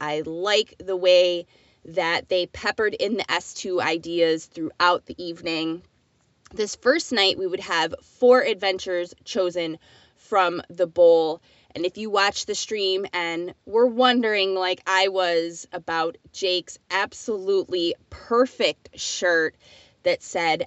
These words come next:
"I miss rocking out," that would be Malcolm Young, rhythm guitarist,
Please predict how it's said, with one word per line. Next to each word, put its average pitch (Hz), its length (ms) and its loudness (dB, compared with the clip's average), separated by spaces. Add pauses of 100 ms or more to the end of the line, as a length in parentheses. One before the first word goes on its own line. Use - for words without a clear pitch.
(100)
"I 175 220 2
miss 175 440 -6 (140)
rocking 160 720 -4
out," 151 480 0 (440)
that 240 200 4
would 240 140 0
be 240 320 0
Malcolm 240 800 -4
Young, 202 640 0 (400)
rhythm 233 440 2
guitarist, 196 720 0